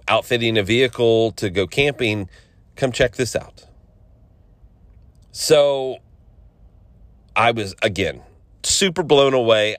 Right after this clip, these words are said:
I didn't get any photographs myself. Luckily, I had a bunch of friends that took pictures and said, "Hey, use these." My sister took pictures. Anna from Go Treads took pictures,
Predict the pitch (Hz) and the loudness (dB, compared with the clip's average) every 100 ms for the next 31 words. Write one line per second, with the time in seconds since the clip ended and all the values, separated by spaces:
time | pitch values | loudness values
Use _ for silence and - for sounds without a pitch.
0 | - 131 202 202 131 120 120 117 107 104 | -2 -2 -2 -6 -6 -4 -4 -4 -6 -10
1 | - 120 117 110 95 - - 101 95 - | -4 0 2 2 0 0 -10 -4 -4 -2
2 | 90 67 - _ _ _ - _ _ 117 | -4 -4 -14 _ _ _ -20 _ _ 0
3 | 147 - 156 147 143 139 127 123 139 127 | 0 2 0 2 2 0 -4 -4 0 0
4 | 127 120 - 113 113 - - 127 117 123 | 0 -4 -2 2 2 0 -6 -8 -4 -4
5 | 113 127 113 101 104 95 107 101 101 98 | -4 -6 -6 -6 -10 -4 -2 -2 -4 -6
6 | 87 90 80 - - _ _ _ _ _ | -8 -10 -12 -14 -20 _ _ _ _ _
7 | 85 - 95 - 82 76 - 78 - 78 | -8 -6 -8 -8 -10 -10 -10 -10 -10 -10
8 | 73 - - _ _ _ _ - - 98 | -10 -14 -20 _ _ _ _ -12 -2 0
9 | 95 90 - 87 92 87 92 78 73 - | 2 0 -2 -2 0 0 0 -2 -4 -12
10 | 85 - 80 - 78 73 | -12 -10 -12 -10 -12 -12